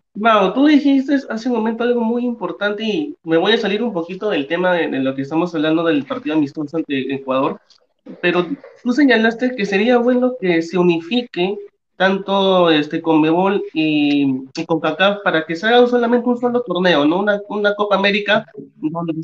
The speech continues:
tenga sentido, ¿no? Y se llame Copa América, porque una Copa América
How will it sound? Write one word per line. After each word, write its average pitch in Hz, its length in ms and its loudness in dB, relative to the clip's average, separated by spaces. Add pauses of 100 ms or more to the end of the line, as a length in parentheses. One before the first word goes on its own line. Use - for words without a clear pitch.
(180)
tenga 277 340 4
sentido, 160 800 2 (260)
¿no? 170 300 0
Y 165 100 -4
se 160 220 -6
llame 226 320 2
Copa 180 180 -2
América, 170 480 -2
porque 160 240 -8
una 240 160 -4
Copa 220 200 -6
América 208 380 -4